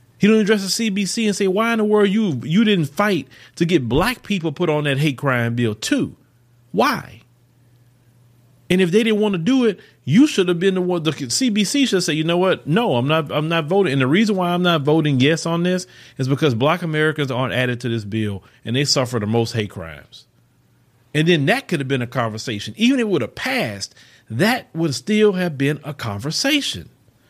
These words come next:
that we could have had about hate crimes against black people. But Roland, you're not focusing on that. These other groups aren't standing in line.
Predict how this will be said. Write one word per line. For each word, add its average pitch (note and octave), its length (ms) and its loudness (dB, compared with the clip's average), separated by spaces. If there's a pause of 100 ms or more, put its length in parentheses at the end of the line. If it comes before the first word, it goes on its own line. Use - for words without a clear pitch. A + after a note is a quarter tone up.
(880)
that C3+ 140 2
we E3 160 2
could E3 180 0
have D3+ 80 0
had A#2+ 400 -2 (300)
about A#2+ 500 0 (180)
hate C#4+ 240 -4
crimes - 460 -6
against E3 240 -2
black B3+ 280 -8
people. - 440 -6 (640)
But G#3+ 120 4
Roland, C4 360 4
you're C4+ 80 2
not C4 240 0
focusing B3 460 0
on A3 200 -2
that. F#3 240 -4 (2250)
These A#3 180 2
other A#3 160 2
groups G#3 280 0
aren't G#3 220 2
standing G#3+ 360 2
in G3+ 100 2
line. F3+ 640 2